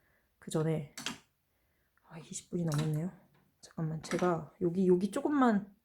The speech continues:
조금만 손보고 대충 마무리하는 걸로 하겠습니다.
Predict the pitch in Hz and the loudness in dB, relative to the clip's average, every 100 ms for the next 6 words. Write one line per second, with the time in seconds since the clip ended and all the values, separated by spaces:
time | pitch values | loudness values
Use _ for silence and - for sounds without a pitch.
0 | _ _ - 262 254 233 254 240 190 180 | _ _ -6 2 2 4 4 4 6 4
1 | 160 - - _ _ _ _ _ _ _ | 4 -2 -12 _ _ _ _ _ _ _
2 | _ _ 180 - - 175 170 160 151 156 | _ _ -16 -14 -8 -4 -2 -2 -2 -2
3 | 165 170 165 160 156 160 156 - 147 - | -2 -2 -2 -2 -4 -6 -10 -14 -16 -20